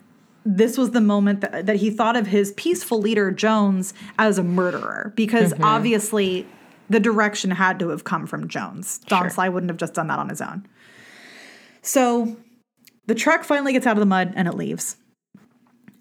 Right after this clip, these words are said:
Speaker 1: And about ten minutes after the truck leaves, a tractor full of armed men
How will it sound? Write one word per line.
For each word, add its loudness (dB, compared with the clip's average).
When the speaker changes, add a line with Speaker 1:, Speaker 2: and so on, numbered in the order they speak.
Speaker 1:
And 2
about 2
ten 2
minutes 2
after 2
the 2
truck 0
leaves, -4
a -4
tractor 0
full 0
of -4
armed 2
men -2